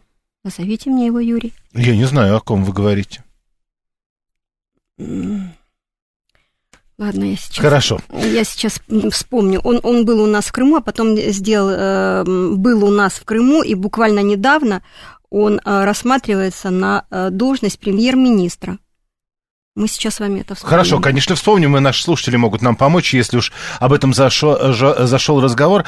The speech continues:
Speaker 2: Шестьсот девяносто второй спрашивает, э, а, э, вы, судя по тому, что вы говорите, вы все-таки следите за тем, что происходит на Украине. А, вы знаете, что вот сегодня взяли под стражу, а, Надежду Савченко.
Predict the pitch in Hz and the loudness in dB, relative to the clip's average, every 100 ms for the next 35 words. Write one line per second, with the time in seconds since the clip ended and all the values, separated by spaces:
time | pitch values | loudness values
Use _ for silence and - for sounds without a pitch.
0 | - - - 151 147 147 - 160 160 - | -6 -8 -2 0 2 0 2 2 2 2
1 | 147 120 117 117 - 123 120 - 117 127 | 2 2 2 0 2 2 2 2 0 0
2 | - 120 127 110 127 175 156 139 - 160 | 0 -2 -2 0 2 2 2 -2 -2 0
3 | 135 - - 147 139 - 139 139 143 180 | 0 -2 0 2 0 0 0 2 2 2
4 | 220 123 135 - - 139 151 147 127 107 | 0 -2 -2 -4 -6 -4 -2 -2 -2 0
5 | 107 107 110 - 104 120 - 135 107 127 | 0 2 -2 -2 -2 -2 0 -2 -2 0
6 | 131 - 156 196 160 113 - - - 120 | 0 0 0 2 0 -2 -6 -8 0 2
7 | 117 123 139 117 110 - 120 110 - - | 2 2 4 2 0 -2 0 0 -2 -4
8 | - 120 117 104 101 113 104 - 110 - | -2 0 2 0 0 0 0 0 -2 0
9 | 117 101 101 - - - 123 120 123 135 | 2 2 -4 -10 -20 -2 0 2 2 2
10 | 131 110 131 - 180 - 135 131 | 2 0 0 0 0 0 -2 0